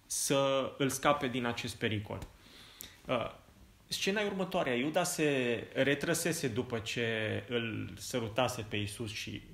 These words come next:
le-a arătat astfel semnul că, într-adevăr, el era cel pe care trebuiau să-l aresteze.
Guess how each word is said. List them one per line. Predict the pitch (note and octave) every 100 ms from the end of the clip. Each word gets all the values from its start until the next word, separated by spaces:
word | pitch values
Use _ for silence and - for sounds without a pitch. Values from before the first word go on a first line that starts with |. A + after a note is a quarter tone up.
| -
le-a | B2 A#2
arătat | A2+ B2+ A#2+
astfel | A#2 - G#2+
semnul | G#2 A#2+ A2 F#2+
că, |
într-adevăr, | G#2+ G#2 C3+ A2+ G2+ G#2 G#2+
el | B2+ A#2+ G2 - - - -
era | A#2 A2+ A2
cel | - A2+
pe | A2
care | - G#2+
trebuiau | G#2 G#2 A2+ G#2
să-l | G#2+ G#2
aresteze. | G#2 G#2 B2 G2+ G#2